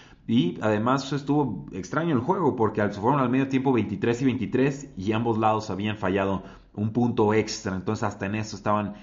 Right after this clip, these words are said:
parejos los, eh, equipos. Eh, digo que hubo buena defensiva, eh, porque hay,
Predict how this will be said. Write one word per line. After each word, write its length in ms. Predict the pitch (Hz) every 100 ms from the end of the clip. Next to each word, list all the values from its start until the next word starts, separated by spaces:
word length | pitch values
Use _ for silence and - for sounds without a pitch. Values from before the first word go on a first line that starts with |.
| - -
parejos 640 | 98 98 98 101 90 - -
los, 540 | 92 92 90 - - - -
eh, 160 | 87 87
equipos. 540 | 90 131 131 107 87 - - _ _ _ - _ 131
Eh, 160 | 123
digo 320 | 127 160 185
que 80 | 139
hubo 160 | 147 160
buena 240 | 156 160
defensiva, 680 | 127 107 104 135 147 151 147 - - -
eh, 240 | 92 92
porque 560 | 131 131 127 135 135 131
hay, 140 | 123